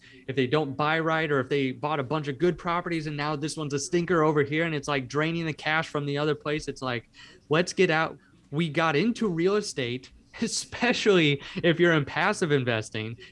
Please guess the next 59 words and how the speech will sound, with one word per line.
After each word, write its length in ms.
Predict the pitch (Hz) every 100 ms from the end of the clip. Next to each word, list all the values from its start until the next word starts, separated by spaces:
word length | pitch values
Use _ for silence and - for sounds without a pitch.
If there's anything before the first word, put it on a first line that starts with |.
| -
to 100 | 185
get 300 | 147 180 -
out 300 | 147 190 185
of 200 | 151 131
the 80 | 135
rat 260 | 123 120
race 320 | 123 117 117 135
of, 120 | 113
like, 240 | 127 120
the 100 | 139
W 420 | 135 147 143 135 135
two 260 | 135 139
jobs 480 | 123 123 123 120 117
or 60 | 127
whatever 400 | 131 139 147 151
you 160 | 135
might 300 | 131 131 131
be 100 | 131
doing 300 | 117 131 120
currently, 480 | - 139 135 135 135
or 420 | 165 214 175 185 - - - -
from 160 | 190 196
your 120 | 185
other 200 | 202 196
rat 200 | 190 185
race, 220 | 190 190
like 180 | 170 214
a 80 | 202
wholesale 440 | 165 185 190 190
company 460 | - 147 127 110 95 - -
or 160 | 160 170
a 80 |
wholetailing 540 | 147 185 196 190 165 143
company. 280 | 151 143 135
Like, 180 | 143 147
if 100 | 151
you're 100 | 147
doing, 440 | 120 156 196 185
like, 220 | 147 143
a 80 | 135
flipping 400 | - 185 175 151
company 280 | 156 147 147
or 120 | 139
whatnot, 500 | 123 135 131 123 135 _ - - -
that 220 | 165 214
is 140 | 233 220
a 60 |
rat 240 | 175 131 123
race 240 | 131 135
in 100 | 151
and 180 | 160 147
of 100 | 160
itself, 400 | 135 - 190 214
of 120 | 147
where 140 | 143 156
you 140 | 147
have 280 | 127 147 156
to 100 | 147
build, 480 | 113 139 151 156